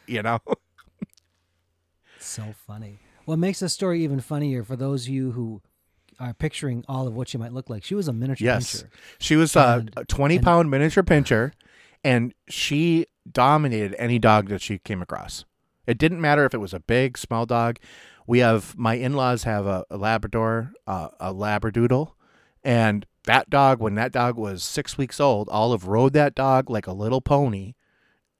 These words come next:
Speaker 1: and <laughs> that dog forever gave respect to Olive.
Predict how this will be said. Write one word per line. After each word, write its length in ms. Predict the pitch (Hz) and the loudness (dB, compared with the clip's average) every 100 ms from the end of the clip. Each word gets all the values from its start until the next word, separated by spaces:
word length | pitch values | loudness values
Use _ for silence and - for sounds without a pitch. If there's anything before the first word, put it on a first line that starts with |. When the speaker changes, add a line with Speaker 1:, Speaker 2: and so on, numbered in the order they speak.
| _ - | _ 0
Speaker 1:
and 480 | 127 120 113 107 - - | 2 2 2 -2 -4 2
<laughs> 1400 | - - 254 - - 269 - 330 - - - - - | 4 6 4 6 8 8 8 6 4 0 -16 -16 2
that 220 | - 151 - | 8 8 8
dog 380 | 160 156 156 156 - - | 8 8 8 4 -6 -6
forever 920 | 123 120 196 147 156 165 160 165 175 - _ _ - - | -2 0 4 6 8 8 8 6 0 -12 _ _ -14 -2
gave 240 | 120 110 | 0 0
respect 400 | 107 - 131 - | -2 0 -2 0
to 100 | - | -4
Olive. 480 | 104 90 87 - | -2 -4 -8 -14